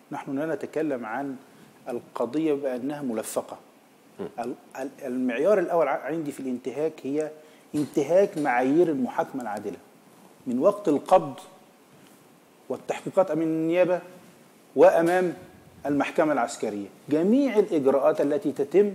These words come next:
Speaker 1: إجراءات باطلة، لأن جميع أو أغلب من يتم القبض عليهم يكون في حالة اختفاء قسري أولًا، ثم نرى تسجيلات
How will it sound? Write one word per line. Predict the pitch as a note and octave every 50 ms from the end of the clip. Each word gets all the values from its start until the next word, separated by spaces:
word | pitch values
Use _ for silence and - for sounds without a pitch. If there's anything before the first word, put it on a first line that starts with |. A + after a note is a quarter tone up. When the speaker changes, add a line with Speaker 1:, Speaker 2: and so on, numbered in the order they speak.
| - - - - - - - - - D3+
Speaker 1:
إجراءات | C#3 B2 C#3 D3+ D3+ F3 C#3+
باطلة، | B2+ B2 A2+ - A2 G2 - - - - - - _ -
لأن | E3 G3 G3+ G3 G3 F#3 D#3+
جميع | E3 F3+ F#3+ G3+ G3+ E3+ A#2 - - D3
أو | D#3 D3 -
أغلب | - - A3+ A3+ - D#3 C#3+ B2+ A#2 G2 - - - - -
من | C3 C#3
يتم | C#3+ - - - F3+ F3 D#3
القبض | C#3 C3 - E3 D3 B2+ C3+
عليهم | A#2+ A#2+ B2+ D3+ D#3+ D#3 F3+ F#3 F#3+ - _ _ _ _ - - - - - - _ _ -
يكون | C3 B2+ B2+ - F#3+ F#3
في | E3 - D#3+
حالة | - F#3 E3+ C#3
اختفاء | C#3 - - D3 D3+ D3+
قسري | - - D3 - - C#3+ A#2+
أولًا، | A2+ A2 G#2 G2 G2+ - - _ _ _ _ _ _ _ _ _ - - _ _ _ -
ثم | - D#3+ E3 D#3+
نرى | D3+ E3 F3+ G3 G3+ G3+ G3+ - - - - - - - -
تسجيلات | C#3+ C#3 A#2 A#2 A#2 A#2+ C3 C3+ C#3 D#3 F3+ - - -